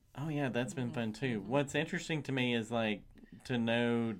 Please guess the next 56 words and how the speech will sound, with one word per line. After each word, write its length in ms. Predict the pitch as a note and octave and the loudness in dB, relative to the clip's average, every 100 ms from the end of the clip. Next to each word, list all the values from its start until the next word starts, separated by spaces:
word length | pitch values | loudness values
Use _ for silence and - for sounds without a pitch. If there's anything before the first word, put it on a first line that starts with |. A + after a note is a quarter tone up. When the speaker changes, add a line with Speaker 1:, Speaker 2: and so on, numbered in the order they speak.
| - | -2
Speaker 1:
like, 220 | A2+ G#2+ | 0 0
after 300 | F2+ A#2 A#2+ | 0 -2 0
the 80 | A#2 | 0
Macy's 380 | G#2+ A#2 - A#2+ | 0 0 -4 -6
Day 180 | C3 B2+ | -2 -2
Parade, 420 | B2+ C3 B2+ B2 | -2 -2 -2 -2
they 100 | A2 | -2
Speaker 2:
Mm-hmm. 100 | G2 | 0
Speaker 1:
always 220 | G#2+ G#2+ | 0 0
went 140 | A2+ - | -2 -6
to 60 | |
the 60 | A#2+ | -6
football 280 | F#3+ B2 G#2 | -4 -2 -4
game. 240 | F#2+ F#2+ | -4 -4
So 120 | - | -2
you 200 | A#2+ A#2 | 0 0
can 140 | A#2 A#2 | -2 -4
see 300 | - B2+ B2+ | 0 0 0
that 320 | A2+ G#2+ G2 - _ | 0 0 -2 -10 _
for, 120 | - A2+ | -4 0
Speaker 2:
Yeah, 100 | A2 | 2
Speaker 1:
like, 120 | G#2+ | 2
eighty 280 | A2+ B2+ A#2 | 2 2 4
Speaker 2:
that's 180 | B2 B2+ | 4 4
Speaker 1:
years, 200 | A#2 G#2+ | 2 0
Speaker 2:
why 100 | - | 0
Speaker 1:
that's 20 | |
been 80 | - | 0
a 40 | - - | 0 2
Speaker 2:
everybody 100 | - - | 2 2
Speaker 1:
thing. 60 | - | 0
Speaker 2:
does 80 | - | 0
that. 300 | E3+ C#3+ - | 0 0 0
That's 180 | F3+ F#3+ | -4 2
Speaker 1:
Yeah. 220 | G3 B2 | 2 2
Speaker 2:
so 40 | - | 0
cool. 500 | - D#4+ C4 D3 D#3+ D#3 - - - | -6 -10 -8 -6 -8 -12 -20 -20 -16
Speaker 1:
It's 140 | C3+ - | -14 -4
funny 300 | C#3+ C#3+ C#3+ | 0 2 2
how 160 | C3+ A2 | 2 2
all 280 | A2+ A#2+ | 2 2
this, 600 | A#2+ B2 - - - - - | 0 -4 -6 -12 -14 -16 -12
Speaker 2:
Yeah, 260 | G3+ C4 D#3 | -8 -6 2
Speaker 1:
all 140 | A2 B2+ | 4 6
Speaker 2:
works 40 | |
Speaker 1:
these 280 | C#3 C3 C3 | 6 4 0
Speaker 2:
together. 180 | G3 C#3+ | 2 4
Speaker 1:
traditions 440 | C3+ C#3 C#3 A#2+ A#2 | 6 4 4 -2 0
come 180 | C3 A2+ | -2 0
together. 260 | A2+ A2+ G2+ | 0 0 0
Speaker 2:
Yes, 220 | A2+ - | -4 -10
I'm 140 | - F#3+ | -14 -10
Speaker 1:
Yeah. 40 | G3+ | -6
Speaker 2:
excited 340 | G3+ C#3 C#3+ | -6 -6 -10
for 200 | - C3+ | -12 -12
it. 80 | C3+ | -14